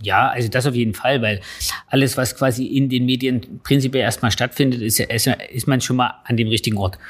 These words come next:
Ich glaube, dann kommt ja noch die nächste Frage, ist ja dann die Frage, wie, wie wird dort kommuniziert? Und da muss man sich den entsprechenden Gegebenheiten logischerweise de-, anpassen und das halt auch nutzen, wie die Funktionsweisen, äh, sind. Und, ähm, das ist, glaube ich, der Punkt. Und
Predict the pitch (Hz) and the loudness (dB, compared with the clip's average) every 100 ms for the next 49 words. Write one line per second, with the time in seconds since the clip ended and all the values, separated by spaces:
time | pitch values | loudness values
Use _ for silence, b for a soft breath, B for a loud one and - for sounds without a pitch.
0 | B B B - 117 117 110 120 110 123 | B B B 0 0 0 -2 -2 0 0
1 | 123 120 120 110 120 139 - 127 123 117 | 2 0 0 2 2 -2 0 2 2 2
2 | 120 117 117 110 - 117 110 117 95 104 | 0 2 0 0 0 0 2 0 0 -4
3 | - - _ 135 123 120 117 - 123 117 | -10 -20 _ -2 0 0 -2 0 0 0
4 | - - 123 101 107 113 120 127 113 110 | -2 0 0 0 0 2 0 0 -2 -2
5 | - 117 107 - 113 - - 117 120 110 | 0 2 0 -2 -4 -4 -2 0 0 0
6 | 104 127 127 110 110 110 113 107 113 110 | 0 0 2 0 -2 -2 -4 -2 -2 -2
7 | 104 107 101 - 120 135 120 - 131 117 | -4 -6 -10 -4 -2 0 -2 0 0 0
8 | 110 - 113 104 - 127 - 123 110 110 | 0 0 0 -2 2 2 2 0 0 0
9 | 113 107 - - - 135 120 151 165 151 | 0 -2 -4 -10 -4 -4 0 0 0 0
10 | 135 131 120 135 127 123 127 123 139 135 | 0 2 2 -2 -2 -2 -2 0 2 2
11 | 131 123 - 98 120 113 B B 131 131 | 0 -2 -4 -2 0 0 B B -2 2
12 | 131 117 107 107 120 110 107 110 | 2 2 0 -2 0 0 0 -4